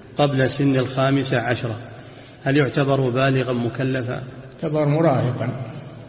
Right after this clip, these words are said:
Speaker 2: لا يعتبر بالغا إلا بعلامات البلوغ، إذا حصل معه علامة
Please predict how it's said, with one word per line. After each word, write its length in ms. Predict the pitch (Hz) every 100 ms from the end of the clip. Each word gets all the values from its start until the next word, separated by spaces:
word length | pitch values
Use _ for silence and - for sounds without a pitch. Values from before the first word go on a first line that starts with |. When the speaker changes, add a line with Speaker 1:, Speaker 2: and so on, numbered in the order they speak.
| -
Speaker 2:
لا 120 | 139
يعتبر 500 | 143 131 131 117 113
بالغا 420 | 110 113 113 127 139
إلا 340 | 147 143 135
بعلامات 680 | 135 127 135 143 151 143 135
البلوغ، 400 | 127 151 120 104 -
إذا 140 | - 117
حصل 360 | 156 - 143
معه 360 | 131 151 139 120
علامة 540 | 113 131 143 135 131